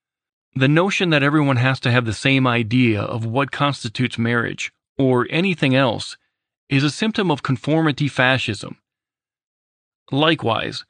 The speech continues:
obscenity laws seek to forcibly limit what people may read or view. Narcotics laws, as well as much of what the F D A does,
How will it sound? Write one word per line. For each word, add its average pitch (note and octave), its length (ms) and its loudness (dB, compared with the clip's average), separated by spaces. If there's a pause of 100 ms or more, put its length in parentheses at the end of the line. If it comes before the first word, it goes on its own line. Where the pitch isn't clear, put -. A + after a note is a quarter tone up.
(440)
obscenity E3+ 580 0
laws G#2+ 400 0
seek D#3+ 220 -4
to D#3+ 80 -6
forcibly F#3 500 -2
limit C#3+ 300 2
what A2+ 160 -4
people C#3+ 300 -2
may B2+ 160 2
read C3+ 460 0
or C#3 260 0
view. A#2+ 520 0 (380)
Narcotics D3+ 720 0
laws, A2 360 -2 (200)
as B2 160 0
well E3 260 2
as C3+ 140 0
much C#3+ 260 2
of D3+ 100 -2
what D3 140 -2
the C3+ 160 2
F C#3 140 -2
D C3 160 2
A B2 120 2
does, A2+ 520 -2